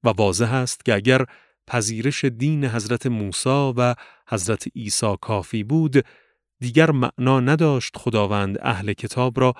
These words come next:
امر به پذیرش اسلام و ایمان به ما نزل علی محمد بنماید و آنان را سرزنش کند که گفتارشان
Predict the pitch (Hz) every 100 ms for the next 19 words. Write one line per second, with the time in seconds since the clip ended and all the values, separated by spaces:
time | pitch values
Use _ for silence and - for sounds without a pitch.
0 | - _ _ 127 139 147 147 151 151 _
1 | _ 117 - 110 98 98 104 - 110 -
2 | 123 139 151 151 147 - _ _ 113 -
3 | 131 120 113 135 151 139 123 113 113 107
4 | 98 107 156 135 120 127 113 - 110 104
5 | 98 98 113 104 104 139 127 104 - _
6 | _ - 113 90 87 80 85 90 - -
7 | _ _ _ _ _ _ - 117 123 107
8 | 107 123 117 110 - 117 98 113 143 -
9 | - 135 127 - 120 117 - - 143 131
10 | 127 139